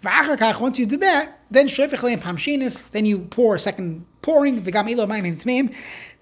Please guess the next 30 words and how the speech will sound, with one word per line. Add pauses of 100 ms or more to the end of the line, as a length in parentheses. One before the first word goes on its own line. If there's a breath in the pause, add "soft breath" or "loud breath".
(220)
These
water
is
also
Tameh
'cause
you
use
less
than
Revius.
V'achar
Kach
Shofech
Aleim
Pam
Shlishis, (800)
then
you
wash
your
hands
a
third
time. (560 loud breath)
Itar
Hamayim
Shal
Gabi
Yadayim,